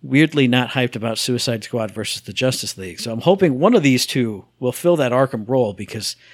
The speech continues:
I want some of that combat back, and I don't think either one's giving it to me. I think this one has a better chance of it, but we'll see what happens, I guess. I don't know. I, <laughs> I saw it, and I was like, "I'm gonna talk about this," and I watched it, and I go, "Oh, I don't know, though." So,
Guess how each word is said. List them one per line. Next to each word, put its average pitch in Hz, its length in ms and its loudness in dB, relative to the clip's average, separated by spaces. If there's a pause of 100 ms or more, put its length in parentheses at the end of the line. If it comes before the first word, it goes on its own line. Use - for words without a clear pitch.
(380)
I 120 100 -4
want 170 260 0
some 160 180 0
of 151 40 -2
that 135 180 0
combat 135 440 0
back, 104 240 -6
and 110 80 -6
I 107 60 -8
don't 143 220 -4
think 139 180 -6
either 139 180 -2
one's 139 240 -2
giving 156 240 0
it 165 100 -4
to 165 100 -4
me. 165 240 -2 (480)
I 117 40 -2
think 135 140 2
this 143 220 2
one 160 80 0
has 147 180 2
a 123 60 -4
better 120 200 -2
chance 165 380 0
of 247 140 0
it, - 180 -4 (580)
but 131 140 -4
we'll 143 140 -2
see 170 160 -2
what 135 100 -2
happens, 143 380 -4
I 95 60 -12
guess. - 260 -12
I 135 60 0
don't 185 140 2
know. 175 280 0 (360)
I, 147 220 -2 (360)
<laughs> - 360 -20
I 131 80 -2
saw 233 280 6
it, - 20 8
and 180 80 6
I 175 40 8
was 165 120 4
like, 160 160 4
"I'm 247 80 2
gonna 208 160 6
talk 247 260 2
about 170 240 4
this," 120 220 -2
and 147 100 2
I 170 60 6
watched 196 320 2
it, 160 40 -12
and 147 80 -4
I 143 60 2
go, 127 140 2
"Oh, 135 340 2 (460)
I 131 60 -4
don't 147 160 2
know, 117 240 2
though." 82 240 -14 (260)
So, 104 380 -10